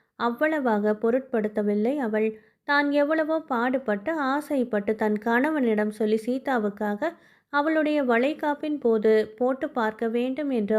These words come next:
ஆசையுடன் வாங்கி வந்த வளையல் காணாமல் போய்விட்டதே என்று நினைத்த பொழுதுதான் துக்கம்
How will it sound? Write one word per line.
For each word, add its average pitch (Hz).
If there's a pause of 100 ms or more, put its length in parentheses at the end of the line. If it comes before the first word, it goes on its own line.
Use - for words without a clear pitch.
ஆசையுடன் 262
வாங்கி 220
வந்த 214 (540)
வளையல் 196 (460)
காணாமல் 330
போய்விட்டதே 294 (460)
என்று 220
நினைத்த 247
பொழுதுதான் 214 (440)
துக்கம் 285